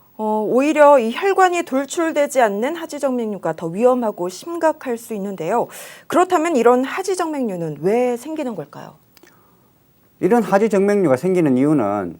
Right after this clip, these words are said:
Speaker 1: 네.
Speaker 2: 유전적인 요인이 가장 크고요.
Speaker 1: 음.
Speaker 2: 나이가 들수록 정맥벽의 탄력성이 줄고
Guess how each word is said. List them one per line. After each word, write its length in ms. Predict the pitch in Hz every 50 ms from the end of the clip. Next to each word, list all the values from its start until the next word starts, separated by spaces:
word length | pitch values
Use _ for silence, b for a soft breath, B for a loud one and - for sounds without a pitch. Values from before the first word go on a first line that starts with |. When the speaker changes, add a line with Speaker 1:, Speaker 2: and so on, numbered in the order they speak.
| _ _
Speaker 1:
네. 320 | - 175 165 147 147 147 - _ _ _ _ _ _ _ _ _ _ -
Speaker 2:
유전적인 460 | 160 196 220 220 185 170 147 120 107
요인이 240 | 95 90 92 92 90
가장 240 | - 107 113 117 113
크고요. 400 | - 107 98 98 87 82 107 - - 190
Speaker 1:
음. 760 | 180 180 185 185 185 185 185 185 190 185 180 165 156 156 - _ _ _
Speaker 2:
나이가 380 | - - 104 113 147 175 190 156
들수록 600 | - 120 113 - 147 139 135 156 165 - - _ _ _ _ _ _ -
정맥벽의 520 | 120 117 127 143 139 - - 135 131 131
탄력성이 460 | - - 170 170 175 175 - 131 107
줄고 440 | - - 87 85 - 85 73 -